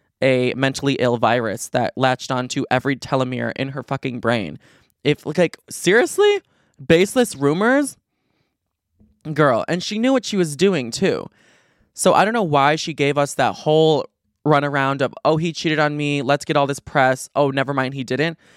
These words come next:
'Cause they're not even promoting any products right now. They're not even selling anything, so they don't need attention necessarily. You know,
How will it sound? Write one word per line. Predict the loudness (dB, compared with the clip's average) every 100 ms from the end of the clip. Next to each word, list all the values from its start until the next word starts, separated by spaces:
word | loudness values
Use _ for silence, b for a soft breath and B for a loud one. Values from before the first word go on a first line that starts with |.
| b b b
'Cause | 0 2
they're | 2
not | 2 2
even | 2 0 -2
promoting | -4 -2 0 2 2 -2 -6
any | -8
products | -6 -2 0 0 -4
right | -8
now. | -6
They're | -4
not | -2 -2
even | -4
selling | -4 0 0 0
anything, | -4 -6 -4 -4 -4
so | -2
they | 0
don't | 0 -4
need | -6 -4 -4
attention | -6 -6 -6 -4 -4
necessarily. | -4 -6 -4 -2 0 0 0 0 -2 B B B B B B B B B _ _ _
You | -2
know, | 0 2 0